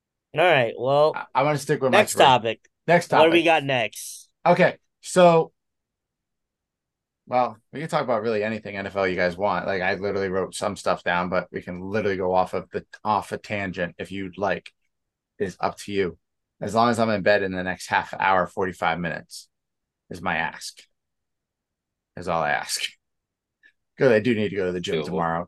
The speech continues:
Speaker 2: 'cause I haven't gone that much this week. <laughs>
Speaker 3: Make me feel bad about being awake.
Speaker 2: Kevin's been better at the gym than I have lately. He's been crushing that shit.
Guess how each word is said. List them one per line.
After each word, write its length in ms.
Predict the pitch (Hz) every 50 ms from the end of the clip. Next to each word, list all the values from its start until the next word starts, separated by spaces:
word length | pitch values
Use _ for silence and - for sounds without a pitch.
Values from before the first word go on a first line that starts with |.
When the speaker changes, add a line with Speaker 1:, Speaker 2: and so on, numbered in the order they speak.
| _ -
Speaker 2:
'cause 80 | 95
I 60 | 98
haven't 200 | 92 87 87 87
gone 300 | - 95 85 85 85 85
that 160 | 82 80 78 80
much 240 | 80 82 - -
this 180 | - - - -
week. 440 | - 143 139 - 143 - - - - _
<laughs> 920 | _ _ _ _ _ _ _ _ _ _ _ _ _ _ _ _ _ -
Speaker 3:
Make 180 | 90 87 85 -
me 120 | 90 85
feel 280 | 78 - - - 80 80
bad 380 | 76 - 67 67 69 71 - _ _ _ -
about 420 | - 76 78 76 76 76 76 - _ _ _ _ _ _ _ _ _ _ _ _ _ _ _ _ _ - _
being 320 | - 85 80 78 78 78 78
awake. 540 | 73 73 76 - - 64 - _ - - _ _ _ - - - - _ _ _ _ _ _ -
Speaker 2:
Kevin's 400 | - 147 139 156 180 170 156 135
been 220 | 135 131 120 110
better 300 | 98 107 104 107 107 104 101
at 120 | 101 -
the 80 | - 101
gym 260 | - 110 104 101 95
than 120 | 98 90
I 200 | 87 90 104 107
have 280 | 87 78 78 80 80 _ -
lately. 460 | - 90 85 - - 78 80 80 - _ -
He's 160 | - 107 104 107
been 180 | 127 120 101
crushing 400 | 87 - - 101 104 - - 101
that 180 | 85 76 80 -
shit. 300 | - - - - -